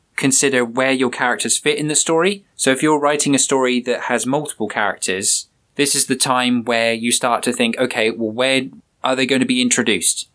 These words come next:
Where do they come into the story? Are they side characters? Are they support characters for our main character?" If it's a case like a mystery novel, are these characters the suspects? Are these characters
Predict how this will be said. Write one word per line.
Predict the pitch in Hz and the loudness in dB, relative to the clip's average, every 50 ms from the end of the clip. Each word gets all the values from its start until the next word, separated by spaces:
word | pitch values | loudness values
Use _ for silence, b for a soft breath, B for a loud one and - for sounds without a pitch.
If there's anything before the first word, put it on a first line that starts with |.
| _ - | _ -4
Where | 127 127 135 | -2 -2 0
do | 131 135 127 | 0 -2 -2
they | 135 135 | -2 -2
come | 127 - - 131 131 | -2 -2 -2 -2 0
into | 127 123 123 120 - 113 | 0 0 0 -2 -2 -2
the | 98 110 104 | -2 -2 -2
story? | - - - 120 104 87 87 85 85 - _ _ _ _ _ _ _ - | 0 2 2 2 2 0 -2 -4 -6 -12 _ _ _ _ _ _ _ -2
Are | - - - | 0 2 2
they | 120 120 120 113 113 110 | 2 2 2 2 0 0
side | 107 - - 143 143 156 156 - | -2 -2 0 0 0 0 -2 -2
characters? | - - 147 147 147 147 - - 151 151 151 147 - | -2 -2 0 0 0 0 -2 0 0 0 0 0 0
Are | - 131 120 | 0 0 0
they | 110 113 110 | 2 2 2
support | - - - 113 - 143 139 147 - - | 2 0 -2 -2 -2 -2 -2 -2 -4 -4
characters | - 139 139 139 - - - 143 139 139 - | -4 -2 -2 -2 -2 -2 -2 -2 0 -2 -2
for | - - 117 110 | -2 0 0 2
our | 107 107 | 2 2
main | 110 117 120 127 135 139 139 | 2 0 0 0 0 0 -2
character?" | - - 143 147 151 151 - - 165 165 175 175 - _ _ _ _ _ - | -2 -2 0 -2 -2 -2 -2 0 0 0 -2 -4 -8 _ _ _ _ _ -2
If | 135 131 - | -2 0 0
it's | 135 127 127 - - | 0 0 0 0 -2
a | - 131 | -2 -4
case | 123 - 139 131 123 - - | -4 -2 0 0 0 0 0
like | 123 117 - | 0 0 0
a | 117 | 0
mystery | 123 139 135 - - 139 135 | 0 0 0 0 0 0 0
novel, | 135 135 131 127 139 135 135 131 135 135 _ _ _ _ _ _ _ _ | 2 0 0 2 2 2 2 2 0 -4 _ _ _ _ _ _ _ _
are | - 123 117 | -2 -2 0
these | 127 135 139 131 | 0 0 0 0
characters | - - 139 135 127 123 - - 123 110 - | -2 -2 0 0 0 0 0 0 0 0 0
the | - 104 | 0 0
suspects? | - - 147 143 - - - 151 143 135 - - - - - - | 0 0 0 0 0 0 0 0 -2 -2 -2 -2 -2 -2 -2 -2
Are | - 113 113 | -2 -2 -2
these | 117 131 131 120 - | 0 0 0 -2 -2
characters | - - 127 123 123 123 - - - 135 127 123 127 123 - - - - - - | -2 -2 0 0 0 -2 -2 -2 -2 0 0 0 0 -2 -2 -2 -2 -2 -4 -8